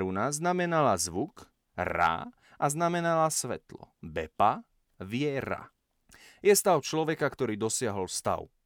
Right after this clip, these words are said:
osvietenia a týmto spôsobom sa on sám stáva nositeľom svetla poznania.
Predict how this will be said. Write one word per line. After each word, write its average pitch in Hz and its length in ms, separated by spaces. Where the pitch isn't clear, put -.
osvietenia 113 880
a 127 80
týmto 170 320
spôsobom 147 720
sa - 240
on 95 160
sám 107 400
stáva 87 400
nositeľom 90 640
svetla 85 400
poznania. 85 560